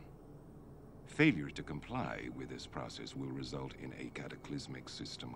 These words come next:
crash, killing everyone connected to the Matrix, which, coupled with the extermination of Zion, will ultimately result in the extinction of the entire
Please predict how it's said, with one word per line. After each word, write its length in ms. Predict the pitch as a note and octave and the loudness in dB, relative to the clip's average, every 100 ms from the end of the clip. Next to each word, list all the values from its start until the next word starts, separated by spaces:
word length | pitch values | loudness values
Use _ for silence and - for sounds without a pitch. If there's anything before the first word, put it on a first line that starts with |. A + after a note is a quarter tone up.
| - | -6
crash, 420 | B1+ A#1+ - - | -6 -6 -4 -4
killing 340 | - C2 A#1 A#1 | -2 -2 -2 -4
everyone 480 | C#2 - A#1 G#1+ A1 | -4 -2 -2 -2 -4
connected 420 | - A1+ - - - | -4 -4 -4 -6 -6
to 60 | - | -6
the 80 | |
Matrix, 560 | A1+ A#1 - - - - - - - - | -4 -4 -6 -6 -6 -8 -8 -10 -8 -6
which, 200 | - - | -4 -2
coupled 340 | D2 C#2+ C2 | -2 0 -2
with 160 | A#1+ B1+ | 0 0
the 120 | C#2+ | -2
extermination 840 | - - - B1+ A#1 A#1+ B1+ - - | -2 -4 -2 -2 -2 -2 0 0 -2
of 100 | A#1+ | -4
Zion, 520 | A#1+ A#1 B1 B1+ D2 | 0 0 0 -2 -2
will 160 | C2 A#1 | -2 -2
ultimately 500 | C2 - A#1 A1+ A1 | -4 -4 -6 -4 -4
result 420 | B1 A1+ B1+ A#1 A#1 | -4 -4 -4 -4 -4
in 100 | B1 | -4
the 80 | A1 | -4
extinction 640 | A1 - C#2 B1+ - B1 - | -4 -4 -2 0 0 0 -4
of 180 | A#1+ A1 | -6 -4
the 120 | B1+ | -6
entire 720 | - - - - C#2 A1 G1+ | -6 -6 -6 -2 -2 -2 -6